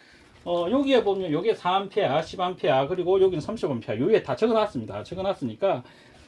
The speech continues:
어, 만약에 이게 정상적인 작동을 안 한다 싶으면은 이제 저한테 따로 전화를 주시면 이제 제가 휴즈 점검하는 방법을 알려드릴 거고,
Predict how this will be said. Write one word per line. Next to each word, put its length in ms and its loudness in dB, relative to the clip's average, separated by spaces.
어, 380 2
만약에 380 2
이게 640 2
정상적인 480 4
작동을 360 0
안 100 0
한다 260 4
싶으면은 920 0
이제 140 -10
저한테 300 -2
따로 200 2
전화를 340 2
주시면 640 -2
이제 140 -4
제가 220 0
휴즈 240 -8
점검하는 420 -2
방법을 220 -6
알려드릴 420 -4
거고, 440 -2